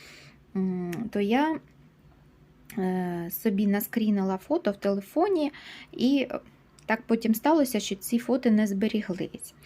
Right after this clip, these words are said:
Тепер я, е, е, підписую, м, як називається, і, м, час від часу, а, повертаюсь, е, якщо я забула. Але от,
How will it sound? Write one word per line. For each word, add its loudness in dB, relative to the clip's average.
Тепер 4
я, 4
е, -4
е, 0
підписую, 0
м, 6
як 4
називається, 4
і, 0
м, 2
час 0
від 0
часу, 2
а, -2
повертаюсь, -4
е, -6
якщо -6
я -2
забула. -2
Але 4
от, -2